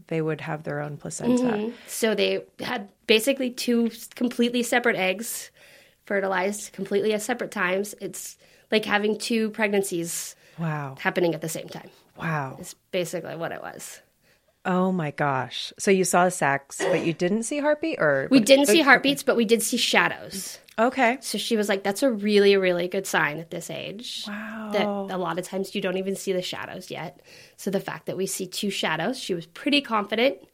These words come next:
Speaker 2: but she did send me home with the warning of, "You, we don't know. It's
Speaker 1: Yeah.
Speaker 2: still really early. You can have one disappear. You can have only one with a heartbeat."
Speaker 1: Right.
Speaker 2: But my thought leaving that day was that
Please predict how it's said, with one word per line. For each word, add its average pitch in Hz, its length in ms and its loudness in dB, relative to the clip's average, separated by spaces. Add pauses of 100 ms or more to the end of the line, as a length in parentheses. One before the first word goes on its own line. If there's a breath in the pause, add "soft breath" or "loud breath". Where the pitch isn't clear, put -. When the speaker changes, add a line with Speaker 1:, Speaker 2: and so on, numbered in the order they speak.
(480 soft breath)
Speaker 2:
but 165 80 -8
she 254 140 2
did 240 160 8
send 240 240 4
me 240 120 10
home 214 300 2
with 208 140 -2
the 214 100 0
warning 214 460 0
of, 180 160 -16
"You, 208 300 -8
we 208 100 0
don't 170 180 -2
know. 131 220 -10 (380 soft breath)
It's 202 80 -2
Speaker 1:
Yeah. 170 100 0
Speaker 2:
still 175 220 -4
really 226 260 2
early. 190 520 0 (300)
You 202 140 -8
can 175 300 -4
have 202 200 -4
one 196 200 0
disappear. 196 600 0
You 190 200 -4
can 170 280 -4
have 185 160 -6
only 196 220 0
one 190 180 2
with 185 120 -2
a 190 60 -6
heartbeat." 170 560 -8 (180)
Speaker 1:
Right. 190 360 -10 (140)
Speaker 2:
But 196 140 -2
my 214 240 2
thought 220 320 -2
leaving 170 380 -4
that 160 180 -10
day 254 300 4
was 196 200 -2
that 175 260 -6